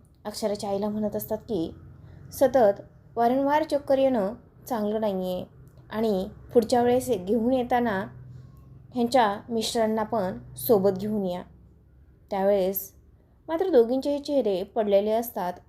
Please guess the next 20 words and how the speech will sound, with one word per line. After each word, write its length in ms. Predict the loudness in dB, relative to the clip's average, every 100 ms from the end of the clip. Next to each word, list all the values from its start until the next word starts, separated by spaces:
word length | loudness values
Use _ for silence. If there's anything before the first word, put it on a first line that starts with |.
| -16
असं 160 | -8
आपल्याला 460 | -6 -4 -4 -2 -4
पाहायला 440 | -4 -4 -2 -2
भेटते. 460 | 0 -2 -4 -6 -6 -8 -20 -20 -20 -20 -10 0
तर 120 | 2
इकडे 460 | 2 6 6 4 -2 -12 _ _ _ _ _ _ _ _ _ _ _ -6
दुर्गी, 600 | 2 2 4 2 0 -2 -12 -20 _ _ _ -10
अक्षरा 420 | -6 2 4 4 2 -2 -6
आणि 240 | -6 -2
अधिपती 720 | 2 2 2 0 0 -4 -2 0
आलेले 320 | 4 4 4
आहेत 420 | 2 2 0 0 -4 -20 -20 -20 -20 -12 -8
असं 380 | 2 6 6 2 -6 -4 -2 0
नाटक 340 | -2 0 0 0
त्यांना 200 | -2 0
माहिती 360 | 0 0 -2 -2
असतं, 340 | -2 0 -2
परंतु 600 | 0 -2 -4 -4 -4 -4
ते 640 | -8 _ -6 -2 -2 -6 -14 -20 -20 -20 -20 -20 _ -6
एक 320 | 2 2 2